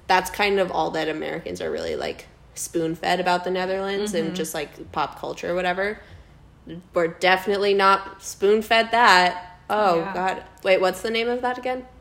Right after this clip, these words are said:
Speaker 2: Zwarte Piet.
Speaker 1: Zwarte Piet?
Speaker 2: Yeah. Zwarte Piet.
Speaker 1: Zwarte Piet.
Speaker 2: Yeah.
Speaker 1: Okay.
Speaker 2: Yeah.
Speaker 1: Yowza.
Speaker 2: And, like, I, the whole tradition's been going through reforms. Um,
Speaker 1: 'Cause
Speaker 2: but
Speaker 1: how
Speaker 2: I
Speaker 1: long
Speaker 2: don't
Speaker 1: has
Speaker 2: know.
Speaker 1: that been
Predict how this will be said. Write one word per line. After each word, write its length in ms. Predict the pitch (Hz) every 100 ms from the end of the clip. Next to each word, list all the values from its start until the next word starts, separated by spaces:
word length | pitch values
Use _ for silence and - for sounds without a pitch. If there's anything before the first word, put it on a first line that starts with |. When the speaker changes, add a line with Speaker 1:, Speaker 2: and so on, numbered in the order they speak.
| -
Speaker 2:
Zwarte 480 | 202 196 220 202 196
Piet. 320 | - 190 190 - -
Speaker 1:
Zwarte 480 | 180 180 170 170 185
Piet? 240 | 208 214 - - - _ -
Speaker 2:
Yeah. 220 | 185 - 190 - -
Zwarte 340 | 185 185 170 175
Piet. 140 | - - - -
Speaker 1:
Zwarte 400 | 190 165 170 -
Piet. 260 | - - -
Speaker 2:
Yeah. 100 | - - - - - - - - - - - -
Speaker 1:
Okay. 320 | 185 180 - 185
Speaker 2:
Yeah. 240 | 165 151 165 - - - - -
Speaker 1:
Yowza. 1000 | 170 180 196 240 254 208 185 165 165 - - -
Speaker 2:
And, 160 | 254 277
like, 300 | 269 269 -
I, 180 | 233 226 - - - - -
the 140 | 320 262
whole 240 | - 370
tradition's 420 | 370 285 269 254
been 220 | 190 190
going 300 | 190 175 165 160
through 400 | 175 175 175 - -
reforms. 1120 | 180 175 - - 160 160 165 165 170 170 - - - - _
Um, 380 | 160 139 87 - - - - - _ - - - _ -
Speaker 1:
'Cause 160 | - 214
Speaker 2:
but 80 | 208
Speaker 1:
how 60 | 196
Speaker 2:
I 40 |
Speaker 1:
long 80 | 226
Speaker 2:
don't 60 | 247
Speaker 1:
has 60 | 247
Speaker 2:
know. 40 |
Speaker 1:
that 300 | 208 202 -
been 420 | 190 185 180 180